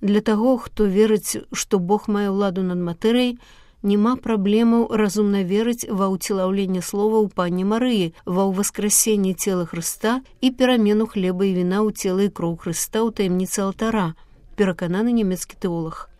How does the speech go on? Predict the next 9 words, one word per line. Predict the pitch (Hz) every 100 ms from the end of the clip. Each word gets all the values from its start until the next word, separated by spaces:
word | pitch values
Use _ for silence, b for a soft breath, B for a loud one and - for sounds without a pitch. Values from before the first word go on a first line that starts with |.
| _ -
Калі | 233 240
некаторыя | 262 262 247 254 226
скептыкі | - 240 - - 233 220
пытаюцца | 240 240 226 214 -
мяне, | 208 208 202
ці | - 208
я |
сапраўды | 202 196 208 208 208
думаю, | 185 214 196 185 180